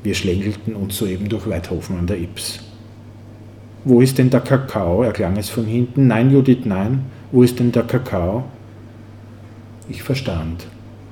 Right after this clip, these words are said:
Sollte sie doch den Rest kriegen.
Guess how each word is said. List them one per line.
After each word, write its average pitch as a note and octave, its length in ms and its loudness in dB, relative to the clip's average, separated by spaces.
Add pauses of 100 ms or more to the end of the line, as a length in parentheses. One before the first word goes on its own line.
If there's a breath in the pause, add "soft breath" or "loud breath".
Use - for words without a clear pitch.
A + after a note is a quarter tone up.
(360)
Sollte G2+ 360 -4
sie G#2+ 240 -4
doch G#2 200 -4
den G2+ 180 -2
Rest - 380 -2
kriegen. F2 400 -2